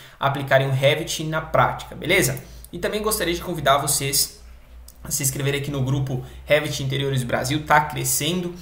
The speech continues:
Há mais ou menos um mês e pouco eu criei o grupo aqui, então compartilho o conteúdo aqui também. Você pode acompanhar, fazer perguntas, enfim, super democrático. O que eu per-, o que eu peço,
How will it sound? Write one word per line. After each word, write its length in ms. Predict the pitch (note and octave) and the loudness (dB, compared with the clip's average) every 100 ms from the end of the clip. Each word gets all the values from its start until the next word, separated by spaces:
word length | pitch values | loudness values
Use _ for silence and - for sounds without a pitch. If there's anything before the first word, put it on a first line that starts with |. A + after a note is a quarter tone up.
| - - - - - | -14 -16 -18 -20 -2
Há 80 | C3+ | 0
mais 220 | C#3 D3+ | 4 2
ou 60 | D3 | 2
menos 240 | D3+ D3 | 0 0
um 40 | D3 | 0
mês 220 | C#3+ C#3 | 0 0
e 60 | |
pouco 280 | C3 C#3+ C#3 | -2 -4 -6
eu 60 | C3 | -8
criei 200 | - C#3 | -4 -2
o 100 | C3+ | 0
grupo 320 | A#2+ D3+ D#3 C#3+ | 2 2 2 -2
aqui, 340 | D3 F3+ G3 | -2 0 0
então 280 | - C3 D#3 | -2 -2 -2
compartilho 500 | D#3 C#3 C3+ - C3+ | 0 0 0 -2 -6
o 40 | |
conteúdo 480 | D3+ C3+ C3 C#3 C3 | -2 -2 0 0 -2
aqui 240 | A#2+ E3+ | -2 -2
também. 380 | E3+ D3 C3+ D#3+ | 0 2 4 2
Você 340 | D3 C#3+ D3+ D3+ - - - - - - - | 2 -2 -4 -8 -12 -18 -18 -18 -18 -20 2
pode 600 | F3+ G3 G3 F#3 F#3+ F#3 - | 10 10 10 6 -2 -6 -8
acompanhar, 800 | - C#3+ C3 C3+ D3 D3+ - - - - - - - - | -6 -4 2 4 4 0 -8 -16 -18 -18 -20 -20 -20 -8
fazer 340 | - D#3+ D3+ | 2 2 2
perguntas, 520 | C#3+ C3 D#3 E3+ C3+ | -2 0 0 -2 -4
enfim, 240 | D3+ D3+ C#3 | -4 -2 -2
super 300 | - E3+ E3+ | -2 -2 2
democrático. 840 | F3 F3 E3+ F3 E3 F#3 - F#3+ F3 | 2 4 2 10 10 10 6 -4 -6
O 100 | G3 | -4
que 100 | A#3+ | 0
eu 100 | B3+ | 0
per-, 300 | C4 F#3 - | 2 2 2
o 100 | F#3 | 0
que 120 | F3+ | 0
eu 140 | A#3+ A#3 | -2 6
peço, 500 | F#3 G3 - - | 10 12 10 2